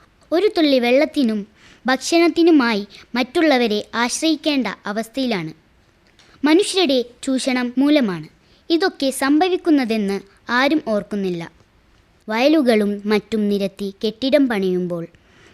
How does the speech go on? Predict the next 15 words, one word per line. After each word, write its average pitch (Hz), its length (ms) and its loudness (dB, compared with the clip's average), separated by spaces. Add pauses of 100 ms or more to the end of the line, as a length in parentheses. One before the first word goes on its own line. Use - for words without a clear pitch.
മനുഷ്യർക്കും 240 560 0 (300)
മൃഗങ്ങൾക്കും 233 600 0 (360)
കഴിക്കാനുള്ള 247 640 -2 (420)
ഭക്ഷണം 240 440 -4
കുറയുന്നു. 175 440 -6 (880)
മഴ 269 120 0 (120)
പെയ്യുമ്പോൾ 233 520 0 (380)
വെള്ളം 277 380 4
പോകേണ്ട 196 440 0 (340)
വഴിയൊക്കെ 220 540 -2 (360)
മനുഷ്യൻ 208 340 -2 (180)
അടക്കുന്നു. 175 440 -6 (840)
നദിയായി 277 520 2 (100)
ഒഴുകുന്ന 208 420 -2 (340)
വെള്ളം 214 280 0